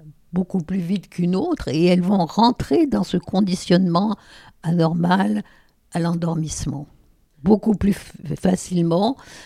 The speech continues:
euh, qu'une autre maman qui, euh, n'a pas eu de problème. Et,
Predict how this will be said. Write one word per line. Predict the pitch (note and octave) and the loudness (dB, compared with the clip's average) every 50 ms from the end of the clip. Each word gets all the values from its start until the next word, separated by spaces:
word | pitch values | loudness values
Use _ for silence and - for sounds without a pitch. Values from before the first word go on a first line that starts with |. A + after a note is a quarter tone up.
| - - _ _ _ _ _ - | -20 -20 _ _ _ _ _ -4
euh, | D#3 E3 E3 E3 E3+ E3 E3 D#3 D#3 E3+ D3+ - - | -2 0 0 2 2 2 0 0 -2 -4 -6 -10 -12
qu'une | - - G3 G3 G3 F#3 | -4 0 2 4 4 6
autre | F#3 G3 F3+ - - F3+ | 4 4 2 2 2 2
maman | F3+ E3 D#3 D#3 E3 E3+ F#3+ A3 A3+ B3+ - - | 4 4 4 2 2 2 2 2 0 -2 -4 -8
qui, | _ - - F3+ F3 F3 F#3 G#3 F3+ - - | _ -12 -6 -4 -2 -2 -2 -2 -4 -4 -6
euh, | E3 E3+ | -6 -6
n'a | E3 E3 D#3+ | -6 -6 -6
pas | D#3 - F#3 F3+ | -6 -6 -4 -2
eu | F3 F3 | -2 -2
de | E3+ - | -4 -6
problème. | - - - F3 E3 D#3+ D3 D3 D3+ D3+ D3 - - - - - - - - - - _ - | -6 -2 -2 -2 0 0 0 0 0 -2 -6 -10 -14 -20 -20 -20 -20 -20 -20 -20 -20 _ -4
Et, | - F#3 F#3+ G#3 G3 F#3+ F#3 D3+ - | 0 4 6 6 6 6 4 2 0